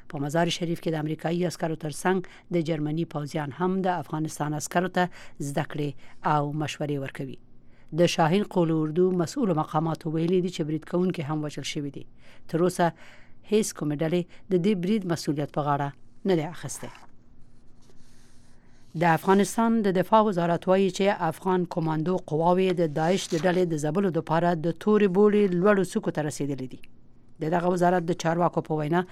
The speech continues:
د افغانستان قواوو د داعش د ډلې وسلوال د ننګرهار د ولایت د پچیراګام او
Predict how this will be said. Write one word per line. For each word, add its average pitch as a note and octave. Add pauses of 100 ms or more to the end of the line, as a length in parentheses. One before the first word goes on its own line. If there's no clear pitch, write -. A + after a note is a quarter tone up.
(260)
د -
افغانستان D#3 (120)
قواوو F3
د F3
داعش F3+
د F3+
ډلې D#3+
وسلوال D#3+ (340)
د - (100)
ننګرهار D#3+
د F3
ولایت E3
د E3+
پچیراګام D#3+ (420)
او A3